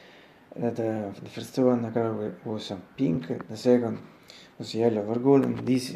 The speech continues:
it seems once again, this one is the third, the good thing. Seems once again pink. However, as you also see in the room from the medical window, the good things, some want to do, radical, it's one year, and money,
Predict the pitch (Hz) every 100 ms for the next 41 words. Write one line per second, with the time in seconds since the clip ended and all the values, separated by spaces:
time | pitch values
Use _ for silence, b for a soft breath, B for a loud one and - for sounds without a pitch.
0 | - 151 - - 120 113 113 120 - 117
1 | 113 113 110 110 110 - 110 - - 123
2 | 123 117 135 143 131 B B B B B
3 | - 127 107 107 117 127 123 120 113 -
4 | 110 - 127 143 - - - - _ _
5 | - - - - _ _ _ _ _ -
6 | - _ _ _ _ _ - - - -
7 | - B B B B B B B - -
8 | 104 120 107 101 104 110 120 120 - 117
9 | 110 110 110 113 123 117 107 101 107 110
10 | 107 123 123 107 104 113 120 117 110 107
11 | - _ - - 98 101 98 95 92 92
12 | 104 117 - - 113 107 101 95 113 110
13 | 113 101 98 107 104